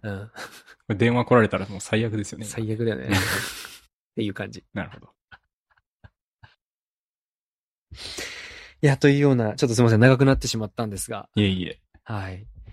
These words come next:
Speaker 1: ちょっとエストニア、フィンランド、ロンドンのサウナ旅でございました。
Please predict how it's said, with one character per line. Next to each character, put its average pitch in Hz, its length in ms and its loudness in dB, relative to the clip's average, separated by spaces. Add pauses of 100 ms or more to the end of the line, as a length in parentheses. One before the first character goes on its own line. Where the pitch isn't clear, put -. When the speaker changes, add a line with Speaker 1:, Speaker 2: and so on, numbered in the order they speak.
(320)
Speaker 1:
ち - 100 -18
ょ 107 40 -8
っ - 40 -20 (120)
と - 280 -14
エ 107 60 -12
ス - 160 -14
ト 101 140 -8
ニ 101 180 -6
ア、 95 280 -10
フ - 140 -14
ィ 101 40 -10
ン 98 100 -10
ラ 98 140 -14
ン 98 140 -18
ド、 98 100 -16
ロ 101 160 -14
ン 98 120 -18
ド 104 140 -18
ン 104 100 -20
の 104 160 -20
サ - 180 -14
ウ 104 40 -10
ナ 98 120 -14
旅 98 200 -16
で 95 100 -12
ご 104 120 -12
ざ 104 100 -10
い 104 60 -14
ま 107 100 -12
し - 100 -4
た。 - 400 -12